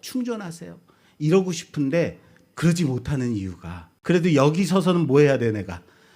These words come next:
하나님 편에 있어야 되잖아요. "올해 너희들은 과연 무엇을 결단했느냐? 너는 과연 나에게 무엇을 더 해줄 수 있겠느냐?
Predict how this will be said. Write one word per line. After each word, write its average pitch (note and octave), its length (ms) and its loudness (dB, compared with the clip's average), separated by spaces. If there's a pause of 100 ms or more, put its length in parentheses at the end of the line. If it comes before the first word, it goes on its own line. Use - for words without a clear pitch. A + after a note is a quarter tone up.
하나님 A#3 420 -4
편에 E3 240 -2
있어야 G#2+ 260 -6
되잖아요. F#2 340 -12 (200)
"올해 C#3 240 4
너희들은 C3 500 0
과연 A2+ 360 -2
무엇을 A2+ 640 -4
결단했느냐? G#2 920 -10 (540)
너는 E3+ 320 0
과연 E3 320 -4
나에게 D#3 360 -6
무엇을 D#3 440 -8
더 A2+ 200 -6
해줄 D3 220 -6
수 - 160 -14
있겠느냐? B2+ 600 -8